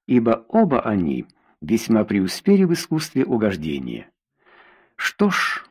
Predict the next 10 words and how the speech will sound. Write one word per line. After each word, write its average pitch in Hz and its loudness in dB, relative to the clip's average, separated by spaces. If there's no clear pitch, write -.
Бэкон 165 2
явно 135 0
был 123 4
весьма 107 0
высокого 135 -2
мнения 95 4
о 90 -10
своем 82 -8
уме, 64 -10
а - -8